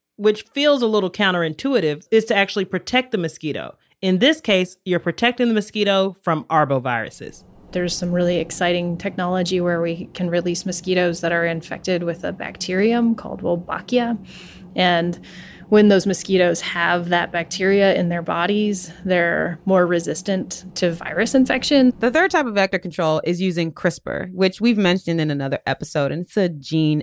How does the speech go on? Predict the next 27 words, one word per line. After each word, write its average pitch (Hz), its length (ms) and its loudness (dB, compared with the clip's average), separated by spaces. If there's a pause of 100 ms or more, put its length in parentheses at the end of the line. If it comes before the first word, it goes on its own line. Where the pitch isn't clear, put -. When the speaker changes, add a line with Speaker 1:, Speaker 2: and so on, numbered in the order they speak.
Speaker 3:
editing 127 420 0
technology. 120 800 -6 (320)
Speaker 2:
We're 165 100 -6
talking, 180 360 -6
too, 185 260 0
about 170 280 0
how 175 420 0 (400)
that 180 180 2
could 180 140 -2
apply 170 720 0
to 170 420 0
controlling 175 500 2
mosquitoes 175 580 0
or 170 120 -2
controlling 175 460 0
mosquito-borne 175 1300 0
pathogens 196 760 0
so 175 220 0
that 175 140 0
the 165 80 -2
virus 170 440 -6
can't - 380 -8 (280)
bind 185 360 2
with 185 140 -4
the 185 80 -2
gut 180 300 0
and, 175 300 -4